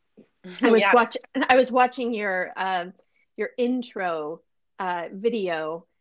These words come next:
Speaker 2: which I'll post a link to if you don't mind, um, that,
Speaker 1: Sure.
Speaker 2: that's on YouTube, where you talk about bringing the art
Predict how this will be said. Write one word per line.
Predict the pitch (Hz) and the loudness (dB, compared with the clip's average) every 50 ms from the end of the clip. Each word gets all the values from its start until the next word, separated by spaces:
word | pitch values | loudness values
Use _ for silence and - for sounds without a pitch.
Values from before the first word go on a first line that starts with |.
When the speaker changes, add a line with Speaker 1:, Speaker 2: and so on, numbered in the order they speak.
| _ _ | _ _
Speaker 2:
which | - 214 214 - | -8 -8 -4 -4
I'll | 202 196 | -4 -4
post | 202 247 240 226 226 - 233 | -2 -2 -2 -2 -2 -4 -8
a | |
link | 196 196 220 240 240 _ | -6 -4 -4 -6 -6 _
to | - - 202 175 | -8 -6 -4 -4
if | 170 170 - | -4 -4 -6
you | 185 | -4
don't | 165 165 156 - | -4 -4 -6 -6
mind, | 165 175 185 190 180 156 160 175 185 - - - - - | -6 -2 -2 -2 -2 -4 -8 -12 -14 -16 -18 -14 -6 -4
um, | 208 196 185 175 170 165 165 165 170 208 226 _ _ _ - | -4 -2 -2 -2 -2 -4 -4 -6 -10 -10 -14 _ _ _ 0
that, | 226 196 180 - | 2 2 2 2
Speaker 1:
Sure. | - 208 190 _ _ _ _ | -2 -6 -6 _ _ _ _
Speaker 2:
that's | - 220 208 - 233 | 0 0 0 2 2
on | 196 196 196 | 2 2 2
YouTube, | 202 202 208 202 - - - 185 180 175 185 | 2 0 0 0 0 0 0 2 2 0 -2
where | 214 175 | -4 -2
you | 165 175 175 | -2 -2 -4
talk | - - 180 175 175 - | -2 0 0 0 0 0
about | 214 190 185 175 165 160 165 - - | -2 2 4 4 4 4 2 -2 -6
bringing | - 202 196 208 196 190 190 190 185 185 - - - | -4 -4 -2 -2 -2 -2 -2 -4 -4 -6 -8 -6 -2
the | 180 - - | -2 -2 2
art | - 180 175 170 | 4 4 4 4